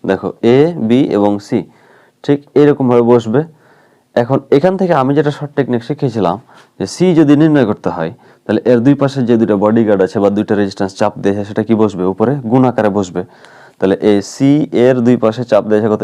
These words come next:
এক্স এবং জেড। দেখো তো আমরা এখানে এক্স জেড পেয়েছি কিনা, ঠিক আছে? এক্স জেড পেয়েছি এবং নিচে ছিল তিনটার যোগফল। তাহলে দেখো এক্স প্লাস ওয়াই প্লাস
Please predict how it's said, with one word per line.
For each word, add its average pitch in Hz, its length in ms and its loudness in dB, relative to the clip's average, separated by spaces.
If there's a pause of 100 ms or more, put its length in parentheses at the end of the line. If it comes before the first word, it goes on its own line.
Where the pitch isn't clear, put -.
(160)
এক্স 123 220 -2
এবং 104 120 2 (160)
জেড। 127 200 2 (720)
দেখো 113 280 0
তো 151 100 0
আমরা 131 180 0
এখানে 139 260 0
এক্স 120 120 -2 (100)
জেড 117 120 2 (100)
পেয়েছি 117 320 2
কিনা, 117 180 -4 (1600)
ঠিক 117 180 -4
আছে? 156 140 -2 (1400)
এক্স 117 220 0
জেড 101 220 0
পেয়েছি 85 220 -2 (160)
এবং 139 140 2 (260)
নিচে 123 260 0
ছিল 151 120 2 (160)
তিনটার 131 380 4 (320)
যোগফল। 104 460 0 (640)
তাহলে 104 280 0
দেখো 92 180 0 (160)
এক্স 110 200 -4
প্লাস 131 220 2
ওয়াই 110 120 2 (100)
প্লাস 139 200 0